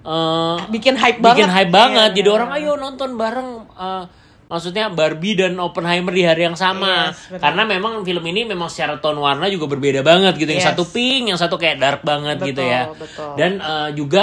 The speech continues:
Speaker 1: digembor-gemborkan harus nonton di imax karena memang di syuting oleh kamera yang, em, katanya
Speaker 2: Teknologi imax
Speaker 1: teknologi
Speaker 2: lah.
Speaker 1: khusus untuk imax katanya gitu. Jadi memang tadi kita nyoba di imax dan memang full bener-bener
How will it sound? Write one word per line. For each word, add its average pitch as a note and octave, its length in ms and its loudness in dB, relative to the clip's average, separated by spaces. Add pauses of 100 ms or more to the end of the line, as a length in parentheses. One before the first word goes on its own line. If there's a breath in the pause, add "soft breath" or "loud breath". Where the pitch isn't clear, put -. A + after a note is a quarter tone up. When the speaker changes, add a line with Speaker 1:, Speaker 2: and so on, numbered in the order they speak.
Speaker 1:
digembor-gemborkan D3 880 -2
harus F#3 240 -2
nonton G#3 200 -4
di A3+ 120 -2
imax A#3 500 0
karena G3+ 220 -2
memang A#3 260 0
di F3+ 120 0
syuting E3+ 400 -2
oleh F#3 180 0
kamera E3 480 2
yang, F#3+ 200 4 (580 loud breath)
em, D3+ 460 0 (100)
katanya D3+ 320 2
Speaker 2:
Teknologi G#3 240 2
imax A3 260 2
Speaker 1:
teknologi F3 380 4
Speaker 2:
lah. F#3+ 80 -2
Speaker 1:
khusus F#3+ 240 -2
untuk G#3 200 -2
imax G#3+ 560 4
katanya F3 300 0
gitu. F3+ 140 0
Jadi E3 180 2
memang G#3 360 -2
tadi F3 180 -2
kita G3+ 160 -4
nyoba E3+ 240 -2
di D3 160 -4
imax D#3 260 -4
dan F#3 300 -2 (280 loud breath)
memang F#3+ 300 2
full G#3+ 280 4
bener-bener E3+ 600 2